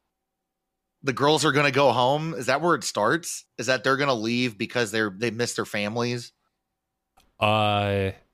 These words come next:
Speaker 2: yeah, pretty much. They, they, they, Nicole and Jenny are going home to see their kids.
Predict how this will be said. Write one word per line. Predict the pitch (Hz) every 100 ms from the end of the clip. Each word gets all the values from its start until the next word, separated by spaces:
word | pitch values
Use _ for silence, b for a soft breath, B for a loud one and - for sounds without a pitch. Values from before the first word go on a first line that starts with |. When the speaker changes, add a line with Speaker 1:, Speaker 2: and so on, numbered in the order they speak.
| _ _ _ _ _ _ _ _ _ _ -
Speaker 2:
yeah, | 101 117 90
pretty | - 104
much. | 95 87 82 -
They, | 113 107 104
they, | 104 110 110 107
they, | 107 107 107 101 98 104 - 117 - 117 -
Nicole | 117 110 147 147 143
and | 120 110
Jenny | 117 120 113
are | 107
going | 110 110
home | 104 104 104
to |
see | 92 107
their | 98 85
kids. | 101 90 82 82